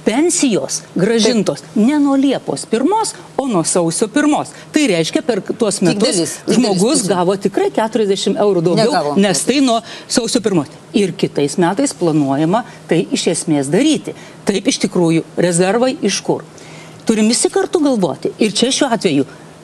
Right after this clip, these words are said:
Speaker 1: tikrai žinau, kad mūsų kolegos, koalicijos partneriai taip pat kartu suka galvas ir dėl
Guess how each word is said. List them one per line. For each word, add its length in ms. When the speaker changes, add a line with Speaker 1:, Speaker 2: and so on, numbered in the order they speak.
Speaker 1:
tikrai 380
žinau, 440
kad 120
mūsų 340
kolegos, 680
koalicijos 520
partneriai 560
taip 220
pat 240
kartu 480
suka 340
galvas 440
ir 180
dėl 240